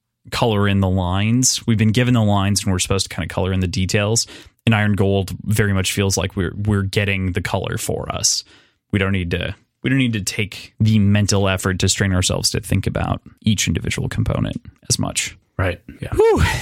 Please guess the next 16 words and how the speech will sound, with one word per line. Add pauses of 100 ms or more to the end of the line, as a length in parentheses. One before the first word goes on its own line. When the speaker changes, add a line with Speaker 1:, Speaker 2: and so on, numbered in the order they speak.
(140)
Speaker 1:
that,
that
shit
is
heavy. (160)
So (120)
we,
we
move
on
from
the
sort
of
heavier
commentary